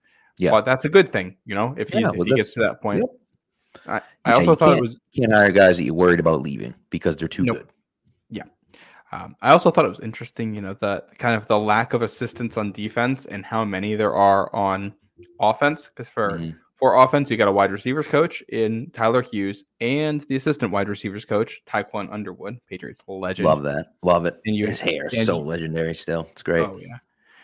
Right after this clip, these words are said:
Speaker 2: Yeah, an offensive line coach in Scott Peters and an assistant offensive line coach in Robert Kugler. You got your quarterbacks coach in T C McCartney. And presumably we heard he was, I think we heard Evan Rothstein was staying as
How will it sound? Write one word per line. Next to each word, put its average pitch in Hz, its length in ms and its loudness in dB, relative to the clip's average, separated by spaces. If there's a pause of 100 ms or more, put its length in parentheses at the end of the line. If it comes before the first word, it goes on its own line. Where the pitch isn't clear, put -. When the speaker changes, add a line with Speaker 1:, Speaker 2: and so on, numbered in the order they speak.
(140)
Speaker 2:
Yeah, 101 100 0
an 85 100 -6
offensive 107 400 0
line 120 220 2
coach 123 320 0
in 101 100 -6
Scott - 300 -6
Peters 165 420 -4
and 127 200 -2
an 147 180 -6
assistant 139 480 -6
offensive 104 380 -2
line 101 240 0
coach - 420 -6
in 104 160 -2
Robert 104 320 0
Kugler. 101 320 -6
You 95 100 -12
got 107 160 -2
your 131 120 -6
quarterbacks 127 460 2
coach - 280 -4
in - 80 -14
T 113 180 -2
C 117 180 -2
McCartney. 113 540 -4
And - 160 -20
presumably 120 720 -4
we 104 100 -6
heard 107 180 -6
he 101 100 -8
was, 98 200 -10 (100)
I 113 80 -8
think 127 140 -4
we 113 80 -4
heard 117 180 2
Evan 113 200 0
Rothstein 110 420 -2
was 104 140 -8
staying 120 420 -4 (440)
as 101 380 0